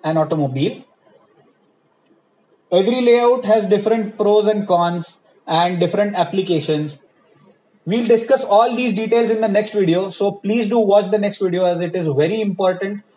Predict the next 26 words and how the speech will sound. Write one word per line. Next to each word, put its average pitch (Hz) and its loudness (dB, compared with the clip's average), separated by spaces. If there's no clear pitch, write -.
Once 180 -2
you 196 0
have 190 0
understood 180 -2
all 170 2
the 180 0
functions 180 -4
of 190 0
the 202 -4
components, 165 -4
you 175 2
need 196 -2
to 247 2
understand 220 -2
all 202 2
these 220 -2
layouts 170 0
in 175 -2
order 185 2
to 214 2
understand 190 -2
how 165 2
a - -4
complete 165 -2
drivetrain 151 -2
functions. - -4